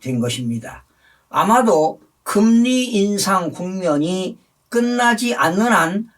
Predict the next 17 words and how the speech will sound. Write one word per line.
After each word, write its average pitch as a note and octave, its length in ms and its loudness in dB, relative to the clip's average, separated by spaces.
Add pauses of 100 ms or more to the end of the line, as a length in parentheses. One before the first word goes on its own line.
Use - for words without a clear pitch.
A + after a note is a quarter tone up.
(120)
이 F3+ 180 -4
같은 G#3+ 480 0
집값 - 600 -2
하락세가 F#3+ 1000 -2 (260)
계속 G3+ 600 0 (140)
이어질 G3 580 2
것으로 F3 720 0 (160)
보입니다. C3 720 -4 (440)
문재인 C4 640 6
정부 A3+ 360 2
시설 F#3 420 0
이른바 G#3+ 580 2 (280)
수용성이지요. A3 1040 0 (300)
수원, A#3+ 720 -2 (240)
용인, F#3+ 640 0
성남으로 G#3 760 0
불리며 F3+ 600 0